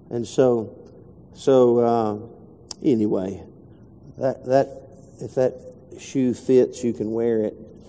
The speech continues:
Um, but what I want us to do tonight is let's pray that this week, not someday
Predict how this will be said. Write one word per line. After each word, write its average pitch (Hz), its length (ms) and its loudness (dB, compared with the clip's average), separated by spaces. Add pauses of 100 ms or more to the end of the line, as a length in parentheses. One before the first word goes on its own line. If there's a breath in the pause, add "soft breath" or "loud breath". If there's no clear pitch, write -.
(420 loud breath)
Um, 104 400 -4 (1040)
but 135 180 -2
what 151 140 4
I 143 60 6
want 139 180 2
us 113 120 -8
to 127 80 -8
do 123 180 2
tonight 120 420 0 (180)
is 110 180 -10
let's 160 220 2
pray 110 560 2 (380)
that 107 160 -10
this 127 280 2
week, 113 360 -2 (1000)
not 143 260 -2
someday 131 760 2